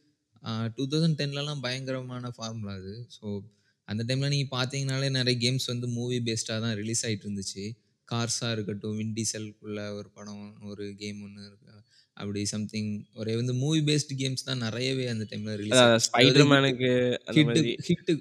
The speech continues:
Speaker 1: ஆ, ஹிட் கொடுக்கறதா இருக்கு. அது நான் சொல்றது ட்வென்டி டென்ல சொல்றேன். இப்போ கொஞ்சம் மாறி
Speaker 2: ஆ.
Speaker 1: இருக்கு. மாறி இருக்கா, இல்ல எனக்கே தெரிஞ்சிருக்கான்னு சொல்லி எனக்கு தெரியல. அந்த டைம்ல இருந்துச்சு,
Speaker 2: இப்ப எல்லாம்
Speaker 1: but
Speaker 2: வந்து
Speaker 1: நான் mostly
Speaker 2: கேமை தான்
Speaker 1: பார்த்த
Speaker 2: சீரிஸாவோ
Speaker 1: கேமர்ஸ்,
Speaker 2: படமாவோ எடுக்கறாங்க.
Speaker 1: யா, யா.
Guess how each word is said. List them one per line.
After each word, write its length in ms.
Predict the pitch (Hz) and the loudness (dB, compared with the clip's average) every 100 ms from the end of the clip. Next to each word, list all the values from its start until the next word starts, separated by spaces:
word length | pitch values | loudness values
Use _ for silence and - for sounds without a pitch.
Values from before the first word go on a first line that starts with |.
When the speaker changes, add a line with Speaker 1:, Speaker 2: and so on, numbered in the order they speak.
| - | -2
Speaker 1:
ஆ, 160 | 120 | -4
ஹிட் 380 | 113 113 135 139 | -2 -4 -4 -4
கொடுக்கறதா 480 | 127 123 123 113 107 | -4 -4 -2 -2 -2
இருக்கு. 240 | 101 - 104 | -4 -6 -6
அது 360 | 101 101 101 104 - | -6 -6 -8 -12 -10
நான் 240 | 110 110 | -6 -4
சொல்றது 400 | 120 117 123 135 143 | -4 -4 -2 -4 -4
ட்வென்டி 260 | 127 131 - | -6 -6 -4
டென்ல 220 | 123 123 | -6 -4
சொல்றேன். 480 | 120 107 104 104 - - | -6 -8 -6 -6 -8 -10
இப்போ 300 | 117 131 127 | -8 -8 -6
கொஞ்சம் 360 | 123 120 123 | -6 -2 -2
மாறி 280 | 113 117 120 | 0 0 0
Speaker 2:
ஆ. 60 | 147 | 0
Speaker 1:
இருக்கு. 360 | 156 107 110 - _ - - _ _ - | 0 -2 -4 -8 _ -20 -20 _ _ -12
மாறி 380 | 110 107 110 123 | -4 0 4 4
இருக்கா, 240 | 123 160 | 4 2
இல்ல 220 | 175 160 | 4 6
எனக்கே 400 | 147 127 131 147 | 4 4 2 2
தெரிஞ்சிருக்கான்னு 600 | 135 123 123 117 117 113 | 2 0 -2 -2 -2 -2
சொல்லி 240 | 107 107 104 | -4 -6 -4
எனக்கு 280 | 101 104 | -6 -6
தெரியல. 80 | 101 | -6
அந்த 260 | 101 98 101 | -4 -4 -6
டைம்ல 20 | |
இருந்துச்சு, 520 | 104 101 101 101 107 | -6 -6 -6 -10 -6
Speaker 2:
இப்ப 260 | 123 139 131 | -2 4 4
எல்லாம் 260 | 143 160 | 6 6
Speaker 1:
but 100 | 151 | 4
Speaker 2:
வந்து 240 | 143 131 226 220 147 123 117 | 4 4 6 6 6 6 4
Speaker 1:
நான் 200 | 107 147 | 4 4
mostly 260 | 156 160 170 | 6 4 8
Speaker 2:
கேமை 160 | 185 | 8
தான் 100 | 202 | 8
Speaker 1:
பார்த்த 280 | 196 202 147 | 8 6 6
Speaker 2:
சீரிஸாவோ 40 | 135 | 6
Speaker 1:
கேமர்ஸ், 380 | 123 127 156 | 8 8 8
Speaker 2:
படமாவோ 340 | 139 135 139 135 | 8 6 6 4
எடுக்கறாங்க. 400 | 123 151 117 117 | 2 0 2 4
Speaker 1:
யா, 220 | 113 104 | 4 2
யா. 140 | 101 | 0